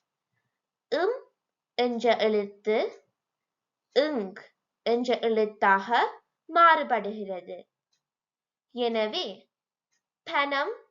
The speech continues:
சக காய் பனங்காய் ஆகிறது. எனவே பனை சக காய் தோன்றல், கெடுதல்,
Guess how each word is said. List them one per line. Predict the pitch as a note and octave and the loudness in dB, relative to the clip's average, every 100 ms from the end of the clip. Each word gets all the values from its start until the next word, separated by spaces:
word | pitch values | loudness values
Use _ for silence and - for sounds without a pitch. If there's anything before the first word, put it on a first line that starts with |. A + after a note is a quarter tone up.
| _ _ _ _ | _ _ _ _
சக | D4+ C4+ C#4+ B3 | -6 -6 -4 -4
காய் | B3 B3+ G#3 G#3 F4 - _ _ _ _ _ _ _ - | -4 -2 -2 -2 -8 -16 _ _ _ _ _ _ _ -8
பனங்காய் | F4+ F4 D#4 B3+ A#3 A3 G#3 G#3 F4 G#4+ _ _ _ D4+ | -6 -2 -4 -4 -4 -2 0 0 -2 -8 _ _ _ 2
ஆகிறது. | D#4 D4 - A#3 G3+ F#3+ F3+ - _ _ _ _ _ _ _ _ _ _ _ _ - | 2 2 -2 -6 -6 -8 -12 -12 _ _ _ _ _ _ _ _ _ _ _ _ -12
எனவே | A#3+ B3+ A#3+ A3 E4+ F4 - _ _ _ _ _ _ _ - | -10 -4 -2 -2 -4 -6 -8 _ _ _ _ _ _ _ -12
பனை | E4 D4 C#4+ C#4+ - _ _ _ _ _ _ | -6 -4 -2 -4 -6 _ _ _ _ _ _
சக | - D4 C#4 A3+ | -6 -4 -4 -6
காய் | - A#3+ G3+ G#3+ F#4+ - _ _ _ _ _ _ _ _ _ - | -4 -2 -2 -4 -8 -14 _ _ _ _ _ _ _ _ _ -2
தோன்றல், | F4 F4 F4+ G4+ A#4+ C5 C#5+ _ _ _ _ - | 2 2 0 -2 0 -2 -4 _ _ _ _ -6
கெடுதல், | E4 D4+ C#4 A#3+ A3+ G#3+ | 0 2 2 4 2 2